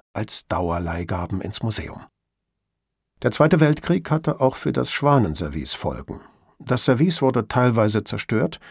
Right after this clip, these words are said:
und durch Plünderungen des Familiensitzes der Brühls in der Niederlausitz, Schloss Pförten, in alle Welt verstreut. Die Stücke aus dem Dresdner Kunstgewerbemuseum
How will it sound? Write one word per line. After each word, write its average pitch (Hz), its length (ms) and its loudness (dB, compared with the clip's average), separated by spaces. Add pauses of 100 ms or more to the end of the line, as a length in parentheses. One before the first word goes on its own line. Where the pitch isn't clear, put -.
(240)
und 117 180 -2
durch 107 200 -2
Plünderungen 104 680 4
des 98 220 -4
Familiensitzes 135 840 4
der 110 120 0
Brühls 123 560 2
in 110 180 0
der 90 140 -2
Niederlausitz, 104 840 0 (100)
Schloss - 360 -2
Pförten, 113 520 0 (380)
in 104 240 0 (120)
alle 117 260 4
Welt - 240 -6
verstreut. - 600 -10 (880)
Die 143 80 6
Stücke 196 300 4
aus 135 120 4
dem 147 140 4
Dresdner 131 460 2
Kunstgewerbemuseum 104 1300 -2